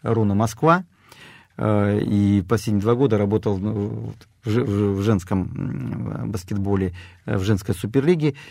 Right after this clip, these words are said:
И вот по-, к-, крайний сезон, который закончился, он, э, в регулярке занял седьмой, э, занял седьмой, а в,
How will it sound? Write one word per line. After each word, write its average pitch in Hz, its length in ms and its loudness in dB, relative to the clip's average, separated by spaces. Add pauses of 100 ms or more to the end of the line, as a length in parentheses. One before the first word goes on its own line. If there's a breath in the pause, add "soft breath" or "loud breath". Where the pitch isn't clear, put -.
(220 loud breath)
И 107 260 4
вот 104 140 0
по-, 117 180 -2
к-, 117 480 -4
крайний 107 340 2
сезон, 147 300 -2
который 101 260 -4
закончился, 101 600 -4
он, 107 340 0 (480 soft breath)
э, 101 680 -4
в 98 100 -2
регулярке 107 420 2
занял 104 240 2
седьмой, 135 500 0
э, 110 1600 -4
занял 107 300 2
седьмой, 131 340 0
а 107 120 2
в, 90 60 -8